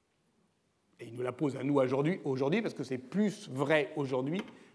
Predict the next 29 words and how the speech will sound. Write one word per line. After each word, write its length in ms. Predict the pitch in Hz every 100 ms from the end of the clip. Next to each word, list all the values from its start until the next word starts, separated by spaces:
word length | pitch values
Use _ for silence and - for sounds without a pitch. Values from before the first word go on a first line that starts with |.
| -
qu'en 140 | 143
mille 200 | 139 143
neuf 180 | 131 127
cent 120 | 156
soixante-sept. 680 | 151 117 117 107 - _ _ _ -
Pourquoi 640 | - - 139 139 220 - - -
cette 300 | - 143 -
immense 640 | 190 170 160 185 254 - - -
accumulation 840 | 175 - 170 147 135 117 - 151
de 100 | 160
spectacles ? 720 | - - - - - - - _ _ _ _ _ _ _ _ _ _ -
Pour 120 | 165
le 100 | 240
comprendre, 720 | 233 170 202 269 240 - - - - - _ _ - - -
Le 120 | 147
règne 260 | 131 170 143
et 60 |
la 120 | 117
gloire 520 | 113 127 180 220 - - - - _ _
précipite 920 | - - 302 247 254 220 - 294 262 - - - - -
son 240 | - 139
lecteur 540 | 127 - 196 247 269 - - - - -
vers 280 | 160 285 226
une 160 | 175
longue 440 | 165 294 381 294 170
plongée 540 | 208 202 175 190 302
dans 180 | 208 175
la 440 | 185 233 196 - -
théologie 960 | 226 220 190 160 151 131 165 302 311